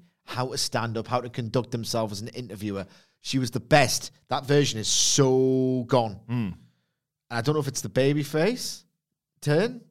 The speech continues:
Speaker 1: where she can't, basically she's great at being this person who thinks she's, like, by orders of magnitude better than you are. And she is.
Speaker 2: Yeah.
Speaker 1: She wrestles, she's a dentist.
Speaker 2: Yeah.
Speaker 1: I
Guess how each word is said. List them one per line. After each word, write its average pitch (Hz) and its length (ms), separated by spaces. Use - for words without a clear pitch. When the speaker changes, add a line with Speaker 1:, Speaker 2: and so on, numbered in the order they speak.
Speaker 1:
where 120 120
she 113 160
can't, 139 420
basically 160 340
she's - 480
great 151 380
at 139 220
being 104 540
this - 460
person 123 420
who 117 80
thinks 113 280
she's, 110 360
like, 110 400
by 110 280
orders 120 360
of 113 120
magnitude 101 680
better 98 260
than 92 140
you 87 260
are. 62 160
And 196 100
she 285 140
is. 415 240
Speaker 2:
Yeah. 175 160
Speaker 1:
She 147 120
wrestles, 202 400
she's 127 160
a - 20
dentist. 160 640
Speaker 2:
Yeah. 190 160
Speaker 1:
I 113 80